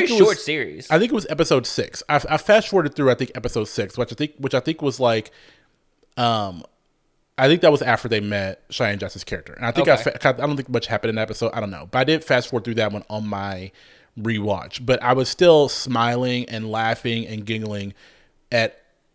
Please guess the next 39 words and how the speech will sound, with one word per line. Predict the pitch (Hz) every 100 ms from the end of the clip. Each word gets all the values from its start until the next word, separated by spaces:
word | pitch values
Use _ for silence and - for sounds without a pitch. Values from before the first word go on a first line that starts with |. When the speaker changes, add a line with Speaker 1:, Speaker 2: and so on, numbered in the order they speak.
| -
Speaker 1:
almost | 127 131 120 -
everything | 127 123 110 117 - 104 104
in | 110
the | 110
series. | - 104 92 101 -
So, | 113
yes, | 113 92 135
Speaker 2:
Yeah. | 131 101
Speaker 1:
I | 147 160
definitely | 139 - 131
think | 135 127
it's, | 117 - - - - _ _ _ _ _ - - - -
it's | 135
worth | 139 135
your | 127
time. | 117 131 123 123
It's | 113 - - -
eight | 139 139 127 - - -
episodes, | 139 135 135 123
half | 135 127
hour | 127 117 117 110
each | 120
about. | - 117 117
I |
think | 127
the, | 117 110 - - -
I | 139
think | 180
the | 139
last | 139 139 -
episode | 120 - 131
is, | 123
like, | 117 101
forty | - 113 113 127
minutes, | 143 151 147 - - _ _ -
Speaker 2:
Okay. | 135 139 -
Speaker 1:
I | 135
believe. | 143 156 151 147 131 120
But | 117 107 101